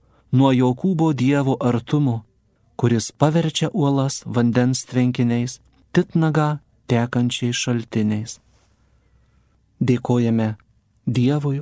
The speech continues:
už tai, kad jis mus veda savo artumu ir visada prašome, kad mes būtume išmintingi. Taigi norėčiau pereiti, dar šiek tiek turime laiko, prie išminties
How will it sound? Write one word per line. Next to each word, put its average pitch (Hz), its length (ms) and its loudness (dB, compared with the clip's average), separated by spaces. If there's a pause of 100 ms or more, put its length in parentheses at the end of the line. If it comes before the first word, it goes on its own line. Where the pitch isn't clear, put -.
už 113 300 -4 (520)
tai, 151 140 2
kad 135 220 -4
jis 123 160 -2
mus 120 320 0
veda 139 560 0 (140)
savo 123 440 0
artumu 110 600 0 (420)
ir 151 340 0 (300)
visada 147 400 -2
prašome, 156 640 0
kad 131 340 -2 (460)
mes 143 340 2
būtume 120 600 0 (140)
išmintingi. 117 1000 0 (600)
Taigi 120 380 -2 (520)
norėčiau 127 420 0
pereiti, 123 640 0 (340)
dar 113 140 -2
šiek - 240 -8
tiek 127 220 -2
turime 107 340 2
laiko, 127 420 -2
prie 120 360 0 (920)
išminties 127 960 0